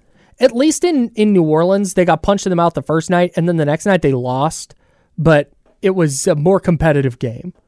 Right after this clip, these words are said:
They just, eh, they lost a basketball game. It's the fact that they got, they lose last night, the first quarter by eight, and they collectively, it appears, looked at each other and went, "Oh, don't have it tonight, guys.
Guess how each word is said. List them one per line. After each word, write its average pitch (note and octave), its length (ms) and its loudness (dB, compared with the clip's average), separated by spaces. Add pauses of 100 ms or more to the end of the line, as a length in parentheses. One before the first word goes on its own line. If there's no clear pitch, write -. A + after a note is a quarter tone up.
(420)
They F3 100 2
just, E3 220 -2
eh, D#3 240 2
they E3 100 0
lost C#3+ 220 0
a C#3+ 40 -4
basketball A2+ 400 -10
game. - 220 -20 (1400)
It's G3 400 0 (140)
the F#3 140 -2
fact A3+ 380 -6
that G3+ 160 -2
they F3+ 140 2
got, F3 320 0 (140)
they D#3+ 220 -2
lose F3+ 420 0
last F#3+ 260 0
night, F3 240 0
the D#3 80 -6
first F#3 240 0
quarter F3+ 240 0
by C#3+ 280 0
eight, F3+ 300 0 (380)
and F#3 160 2
they F#3+ 80 4
collectively, F#3 840 -2
it F#3 120 4
appears, D#3+ 680 2 (260)
looked G#3+ 220 2
at A3+ 80 4
each G3 160 -2
other F#3+ 180 4
and F3+ 100 0
went, F3 220 0
"Oh, D4 200 4
don't C#4+ 120 6
have C4 160 4
it G3+ 60 -4
tonight, G3+ 240 0
guys. G3 380 2